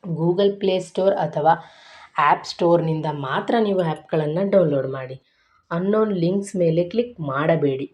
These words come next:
ಆಂಟಿವೈರಸ್ ಅಥವಾ ಸೆಕ್ಯುರಿಟಿ ಆ್ಯಪ್ ಯೂಸ್ ಮಾಡಿ. ಫೋನ್ ಸೆಟ್ಟಿಂಗ್‌ನಲ್ಲಿ ಪರ್ಮಿಷನ್ ಚೆಕ್ ಮಾಡ್ತಾ ಇರಿ. ವೈಫೈ, ಬ್ಲೂಟೂತ್ ಆಫ್ ಇಟ್ಕೊಳ್ಳಿ ನೀವು ಬಳಸದೇ ಇದ್ದಾಗ.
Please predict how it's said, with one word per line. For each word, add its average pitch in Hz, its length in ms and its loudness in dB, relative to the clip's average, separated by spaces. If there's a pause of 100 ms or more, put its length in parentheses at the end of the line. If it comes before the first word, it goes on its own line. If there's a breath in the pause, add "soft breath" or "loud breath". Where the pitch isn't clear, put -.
(160)
ಆಂಟಿವೈರಸ್ 196 680 -2
ಅಥವಾ 165 180 -4
ಸೆಕ್ಯುರಿಟಿ 165 520 -4
ಆ್ಯಪ್ 170 520 -4
ಯೂಸ್ 151 400 -4
ಮಾಡಿ. 135 320 -8 (580 soft breath)
ಫೋನ್ 208 240 0
ಸೆಟ್ಟಿಂಗ್‌ನಲ್ಲಿ 160 680 -2
ಪರ್ಮಿಷನ್ 196 640 -2
ಚೆಕ್ 240 260 -4
ಮಾಡ್ತಾ 160 540 -2
ಇರಿ. 143 340 -2 (720 soft breath)
ವೈಫೈ, 202 440 2
ಬ್ಲೂಟೂತ್ 170 680 0
ಆಫ್ 175 240 -2
ಇಟ್ಕೊಳ್ಳಿ 160 420 -2
ನೀವು 202 260 2
ಬಳಸದೇ 156 540 0
ಇದ್ದಾಗ. 139 580 -4